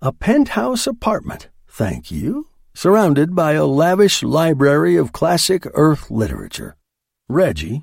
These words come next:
that's what I call my collaborator on Rigel Four, is just finishing a new science fiction epic. Then it will be my turn to write. I think I'll give him some Dumas today.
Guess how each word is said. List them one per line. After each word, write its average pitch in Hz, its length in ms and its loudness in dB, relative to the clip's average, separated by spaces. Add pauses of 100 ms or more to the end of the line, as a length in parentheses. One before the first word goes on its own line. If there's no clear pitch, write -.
(160)
that's 165 260 -2
what 135 120 0
I 104 100 0
call 113 240 -2
my 90 220 -6
collaborator 98 920 -6
on 104 300 -4
Rigel 101 400 -4
Four, 64 480 -8 (380)
is 151 160 2
just 302 340 2
finishing 156 500 2
a 131 120 -2
new 208 400 4
science 185 500 2
fiction 165 540 0
epic. - 420 -10 (560)
Then 143 540 0
it 160 180 -2
will 156 140 -4
be 175 180 -2
my 180 240 2
turn 104 300 -2
to 58 80 -8
write. 52 340 -12 (580)
I 185 360 -4
think 226 280 -4
I'll 180 260 -2
give 156 260 4
him 151 240 4
some 139 360 2
Dumas 143 540 2
today. - 540 -14